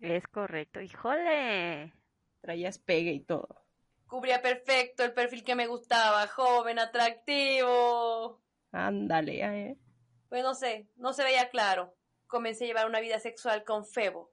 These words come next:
Speaker 1: <gasps> ¡Santo Dios mío! Esto yo se está
Speaker 2: Jesús,
Speaker 1: poniendo
Speaker 2: por Dios.
Speaker 1: buenísimo.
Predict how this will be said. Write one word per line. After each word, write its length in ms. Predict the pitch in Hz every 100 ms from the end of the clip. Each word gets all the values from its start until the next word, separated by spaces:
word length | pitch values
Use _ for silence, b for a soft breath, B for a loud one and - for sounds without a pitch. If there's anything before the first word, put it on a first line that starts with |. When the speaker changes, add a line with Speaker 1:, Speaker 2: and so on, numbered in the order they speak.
| _
Speaker 1:
<gasps> 400 | 269 349 392 349
¡Santo 420 | - 285 339 320
Dios 460 | 226 220 240 240 -
mío! 400 | 262 302 359 320
Esto 300 | 349 415 440
yo 100 | 415
se 80 | 415
está 120 | 403 440
Speaker 2:
Jesús, 100 | 440
Speaker 1:
poniendo 220 | 453 453
Speaker 2:
por 340 | 453 381 392 381
Dios. 220 | 370 466
Speaker 1:
buenísimo. 1600 | 440 427 453 - _ _ - _ - 855 605 427 359 311 277 247